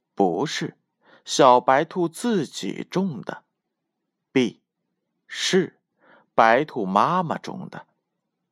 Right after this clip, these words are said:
正确的答案将在下回故事当中揭晓。接下来的时间，闭上眼睛，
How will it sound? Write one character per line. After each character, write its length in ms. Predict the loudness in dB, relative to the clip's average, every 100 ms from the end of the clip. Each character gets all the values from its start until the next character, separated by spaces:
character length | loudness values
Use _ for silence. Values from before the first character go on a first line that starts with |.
| _ _ _
正 300 | 2 2 2
确 180 | -4 -4
的 120 | -4
答 180 | 0 2
案 320 | 2 -2 -8 -14 _ _ _
将 280 | -2 -2 0
在 380 | 0 2 0 -6
下 480 | -6 -2 0 0 -2
回 380 | -4 -4 -4
故 320 | -4 -4 -4 -4
事 220 | -8 -6
当 260 | -6 -6
中 200 | -10 -14
揭 200 | -8 -6
晓。 300 | -6 -10 -12 _ _ _ _ _ _ _ _ _
接 160 | -2 -2
下 140 | 0
来 100 | -2
的 120 | -2 -4
时 200 | -8 -6
间， 240 | -6 -6 _ -20 _ _
闭 120 | -2
上 200 | -2 -8
眼 320 | -10 -10 -12
睛， 240 | -8 -8